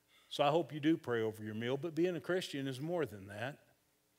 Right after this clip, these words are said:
Being a Christian is more than being a decent, moral person. I hope you're a decent person. And I'm talking outside of this hour, nine fifteen on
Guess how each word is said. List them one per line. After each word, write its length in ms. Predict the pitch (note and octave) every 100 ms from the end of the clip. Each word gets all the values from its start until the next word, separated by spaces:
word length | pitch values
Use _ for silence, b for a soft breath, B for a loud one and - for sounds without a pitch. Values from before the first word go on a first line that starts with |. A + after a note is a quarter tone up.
| _ B D3+ B
Being 240 | F#3 A3
a 60 | F3
Christian 560 | - G#3+ G#3 - C#3
is 260 | C#3 C3 -
more 340 | D3+ F3+ G#3
than 240 | D3 B2 C3
being 360 | C#3 D3+ C#3+
a 80 | A#2+
decent, 760 | A#2 C3 D3+ - C#3+ C#3 - - _ _ _ _ _ _ _ _ A#2
moral 600 | A#2+ B2 C#3 C3 A2+ - - -
person. 380 | C#3+ C#3+ - - - _ _ _ _ _ _ _ _ _ _ _ _ -
I 60 |
hope 260 | E3 F#3 E3
you're 160 | C3+
a 60 | B2
decent 500 | A#2 C3 - A2+ G#2+
person. 320 | C3 A2+ - - _ _ _ _ _ _ _
And 80 | B2+
I'm 120 | D3
talking 340 | E3+ F3 D#3+ C#3
outside 480 | C3+ - C3+ C3 A#2+
of 160 | G2 - b b _ -
this 240 | C3+ - C3
hour, 460 | A#2 A2+ A#2+ B2+ - -
nine 260 | A2+ A#2+
fifteen 560 | A2 B2+ - A#2 A2+ A#2+
on 220 | G2+ G2+